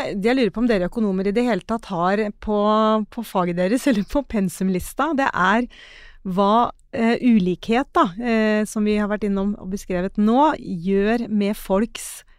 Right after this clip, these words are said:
helse. Altså, ikke sant, hva det gjør med psyken vår, stressnivået vårt, eh, humøret vårt, livsgleden. Eh, at noen bekymrer seg hver eneste måned,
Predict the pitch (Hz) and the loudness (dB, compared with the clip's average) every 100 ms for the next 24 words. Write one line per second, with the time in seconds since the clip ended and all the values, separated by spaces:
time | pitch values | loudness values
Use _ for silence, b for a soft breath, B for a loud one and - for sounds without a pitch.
0 | _ - 277 226 151 - - 403 - - | _ -4 0 0 0 -4 -2 -4 -4 -6
1 | 226 269 240 262 220 220 233 202 196 196 | -4 -2 -2 -2 0 2 2 2 2 2
2 | 220 220 208 208 214 - - 247 175 - | 2 2 2 2 0 -4 -2 -2 -2 -6
3 | 170 175 233 339 294 B B B - - | -4 0 2 2 0 B B B -14 -10
4 | - 175 - - 202 202 196 214 240 370 | -8 -8 -8 -4 0 2 2 2 2 0
5 | - - - - 220 185 220 208 185 180 | -2 -8 -6 0 0 4 4 6 4 2
6 | 180 214 285 - 185 - - - 196 196 | 0 0 -2 -2 -4 -4 -8 -6 -2 0
7 | 190 247 349 - b b b - 226 233 | 0 0 -2 -4 b b b -4 0 0
8 | - - 247 220 175 202 226 202 214 220 | -2 -2 0 2 2 2 2 0 -6 -2
9 | 190 185 190 214 214 202 208 175 - 214 | 0 0 -2 -2 0 0 -2 -2 -4 -2
10 | 190 165 | -2 -2